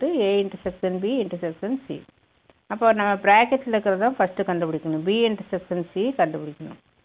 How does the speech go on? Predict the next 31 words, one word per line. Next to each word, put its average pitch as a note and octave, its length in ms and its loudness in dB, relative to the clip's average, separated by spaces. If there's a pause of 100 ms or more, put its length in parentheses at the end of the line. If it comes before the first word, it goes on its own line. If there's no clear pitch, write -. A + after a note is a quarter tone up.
(300)
B-க்கும் B3 600 2
C-க்கும் A3 420 0
common. E3+ 540 4 (160)
இந்த F#3 160 4
underline G3+ 480 4
பண்ணியிருக்கு E3+ 380 -4
பாரு. D#3 280 0
Root G3+ 280 0 (120)
five, G3 300 4 (460)
ரூட் F#3 400 0 (100)
த்ரீ, F#3+ 340 0 (400)
அஹ், G#3 40 -10
ரெண்டுமே F3+ 560 0
வந்து F#3 360 -2
காமனாக D#3 360 4
இருக்கு. - 220 -12 (1120)
So, G#3 100 2
you G3+ 40 6
are G3 180 8
writing F#3 380 4
root F#3 280 -2
five F#3+ 200 6
and C4 160 0
root F3 260 0 (100)
three. D3+ 160 -10 (260)
Now, G#3+ 240 -2
A A3+ 480 4
intersection A3+ 520 -4
B G3+ 240 2
intersection F#3 540 -6
C-னா, D#3+ 460 -4